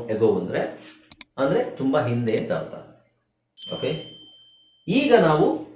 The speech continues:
ಟೈಮ್ ಪ್ರಪೋಸಿಷನ್ ಬಿಟ್ಟು ಬೇರೆ ಪ್ರಪೋಸಿಷನ್ ಬರ್ತಾ ಇದೀವಿ. ಇವಾಗ ಎಲ್ಲಿ ಬರ್ತಾ ಇದ್ವಿ? ಲೊಕೇಶನ್. ಓಕೆ? ಇಷ್ಟೊತ್ತು ಟೈಮ್ ಬಗ್ಗೆನೇ ನಾನು ಹೇಳ್ತಾ ಇದ್ದೆ. ಕಳೆದ ಕ್ಲಾಸಲ್ಲೂ ಒಂದಷ್ಟು ಟೈಮ್ ಬಗ್ಗೆ ಹೇಳಿದೆ, ರೈಟ್? So it's very interesting. ಅಂದ್ರೆ ಕರೆಕ್ಟ್ ಆಗಿ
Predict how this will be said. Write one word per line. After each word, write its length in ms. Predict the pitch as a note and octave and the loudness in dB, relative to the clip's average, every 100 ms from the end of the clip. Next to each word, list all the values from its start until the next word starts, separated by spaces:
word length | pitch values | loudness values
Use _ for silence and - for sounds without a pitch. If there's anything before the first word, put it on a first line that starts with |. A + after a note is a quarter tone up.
| - E3+ | 0 6
ಟೈಮ್ 240 | F3+ B3 C4 | 8 6 6
ಪ್ರಪೋಸಿಷನ್ 560 | F3 F3 E3+ D#3 D#3+ C#3+ B2+ | 4 4 2 0 0 0 2
ಬಿಟ್ಟು 260 | C3 - C#3 - B2 | 0 4 2 4 4
ಬೇರೆ 200 | C#3 C#3+ A#2 | 6 6 2
ಪ್ರಪೋಸಿಷನ್ 440 | G2+ F2+ F#2 - - | -4 -6 -6 -4 -4
ಬರ್ತಾ 160 | - D#2+ | -4 -4
ಇದೀವಿ. 200 | D#2 - - _ - | -6 -10 -18 _ 0
ಇವಾಗ 140 | D3 F3 | 4 6
ಎಲ್ಲಿ 120 | E3+ D3 | 6 4
ಬರ್ತಾ 160 | C3+ C3 | 2 0
ಇದ್ವಿ? 160 | D#3 A3+ - A2+ A#2+ | 0 -2 -4 2 4
ಲೊಕೇಶನ್. 560 | C3 D#3+ D#3 - F2+ - - _ _ _ - | 4 4 2 0 -6 -10 -18 _ _ _ -6
ಓಕೆ? 140 | G#2 - - - F3 | -4 -4 -10 -2 2
ಇಷ್ಟೊತ್ತು 440 | F#3 A3+ A3+ A#3 B3+ - - | 4 8 8 8 0 0 4
ಟೈಮ್ 220 | E3 A3+ G3+ | 6 6 6
ಬಗ್ಗೆನೇ 260 | G3 G3 B3 | 6 6 4
ನಾನು 120 | G3 D3 | 4 4
ಹೇಳ್ತಾ 240 | C3+ - F#2 | 2 2 -2
ಇದ್ದೆ. 160 | F2 - - - _ _ _ _ _ _ | -2 -8 -12 -20 _ _ _ _ _ _
ಕಳೆದ 180 | D#3 F3+ F#3+ | 4 6 6
ಕ್ಲಾಸಲ್ಲೂ 340 | F3 F#3 A3+ A#3+ | 6 4 4 4
ಒಂದಷ್ಟು 260 | E3+ D#3+ E3+ | 4 0 0
ಟೈಮ್ 140 | A#2+ A2+ | 0 0
ಬಗ್ಗೆ 140 | G#2 G#2+ | -4 -4
ಹೇಳಿದೆ, 200 | F2 E2+ - | -6 -8 0
ರೈಟ್? 200 | C#3 - - - _ _ _ _ _ _ _ | 2 2 -2 -16 _ _ _ _ _ _ _
So 80 | A#2+ B2 C3 B2+ | -2 0 0 -4
it's 160 | B2+ - B2+ | -6 0 4
very 160 | E3+ F#3 | 6 4
interesting. 400 | D#3+ D#3 E3 F#3+ E3 | 2 0 0 -2 0
ಅಂದ್ರೆ 180 | F#3+ D#3 - | 4 4 4
ಕರೆಕ್ಟ್ 320 | B3 - - | 2 0 4
ಆಗಿ 120 | A3 | 6